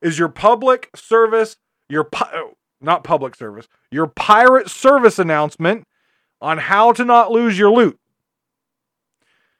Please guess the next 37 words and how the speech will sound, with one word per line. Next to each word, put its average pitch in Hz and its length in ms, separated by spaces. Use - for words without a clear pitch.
If 208 220
you 254 140
complain 254 480
on 240 160
Twitter, 262 360
Reddit, 233 340
or 214 100
whatever 220 420
about 185 300
P 233 180
V 233 160
P 226 300
and 180 140
diving 214 340
underwater 208 520
and 170 100
abandoning 214 380
your 208 140
ship 202 300
and 165 80
this 196 180
isn't 208 260
fair, 196 340
toxic 208 460
P 226 160
V 214 140
Pers 208 360
are 180 80
sinking 196 340
me, 190 100
blah, 180 260
blah, 202 100
blah, 196 200
blah, 185 100
blah, 165 400
you're 135 160
not 185 540